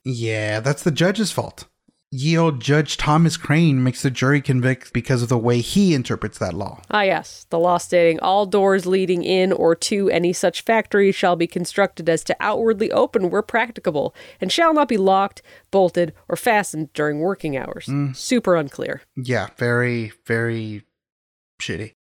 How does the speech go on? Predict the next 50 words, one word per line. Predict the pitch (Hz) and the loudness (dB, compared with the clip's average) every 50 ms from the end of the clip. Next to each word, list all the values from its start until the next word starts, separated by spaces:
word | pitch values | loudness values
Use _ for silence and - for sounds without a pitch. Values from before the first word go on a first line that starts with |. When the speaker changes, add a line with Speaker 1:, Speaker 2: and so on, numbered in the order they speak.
| _ _ _ - | _ _ _ -2
Speaker 1:
Blank | 156 175 202 196 214 | 0 0 0 0 0
and | 202 180 | 2 2
Harris, | 156 135 123 147 165 165 | 2 2 2 0 -2 -4
of | - - | -6 -6
course, | - 120 110 151 160 - | -4 -2 -2 -2 -4 -6
they | - 135 | -6 -2
get | 123 143 160 | 0 0 2
away | 185 220 247 277 | 2 2 2 2
with | 226 165 - | 0 -2 -4
it, | - _ _ - _ _ _ - | -8 _ _ -20 _ _ _ -4
though | - 104 107 | -2 -2 -2
they | 107 117 127 | 0 0 2
are | 131 139 147 147 | 2 2 2 0
chased | - - 143 135 131 - | 0 0 0 0 0 0
all | 131 120 120 | 0 0 0
the | 120 | 0
way | 120 120 117 | 0 0 -2
to | 117 - - | -2 -6 -8
the | 117 | -6
nearest | 117 113 110 113 - | -6 -6 -6 -4 -2
subway | - 156 147 127 127 117 | 0 0 0 2 0 -2
station | - - 123 117 117 - - 165 160 151 | -2 -4 -6 -6 -6 -2 0 2 2 2
in | 131 120 | 2 0
a | 117 107 101 - _ - - - - - - - _ _ - | -2 -2 -4 -8 _ -20 -20 -20 -20 -20 -20 -20 _ _ 0
angry | 196 220 226 202 202 196 185 | 2 2 4 4 2 2 2
mob | 160 147 147 151 143 127 117 110 107 110 | 4 4 4 2 2 2 0 -2 -4 -8
for | - - - 120 | -10 -8 -8 -8
blood | 120 - 123 127 120 110 113 | -4 0 0 0 0 0 -2
kind | - - 117 107 104 | -6 -8 -8 -8 -8
of | 101 | -8
way. | 107 101 98 101 101 113 | -8 -8 -8 -8 -6 -2
Not | 127 135 131 131 | 0 0 2 2
in | 120 | 0
the, | 117 113 104 101 104 - _ - | -2 -2 -4 -6 -10 -14 _ -10
you | - 143 | -6 -6
know, | 120 107 98 107 _ _ _ _ - | -4 -4 -6 -10 _ _ _ _ -2
boy | - 135 135 131 | 0 2 2 2
band, | 117 131 123 120 120 117 117 107 | 2 2 2 2 2 0 0 -2
I | 117 | -4
want | 113 117 120 117 - | -2 -2 -2 -2 -2
your | 117 | -4
body | 110 117 113 117 | -4 -4 -2 -4
kind | 117 - 127 127 123 | -4 -4 -4 -4 -2
of | 127 | -2
way. | 127 127 131 131 131 - - - - | -2 -2 -4 -4 -6 -10 -14 -8 -2
And | 131 135 131 127 | 0 0 0 2
on | - 156 160 | 2 2 2
a | 156 | 2
side | - - 208 220 214 160 | 2 2 2 2 2 2
note, | 139 131 123 190 180 - | 2 0 0 0 -2 -6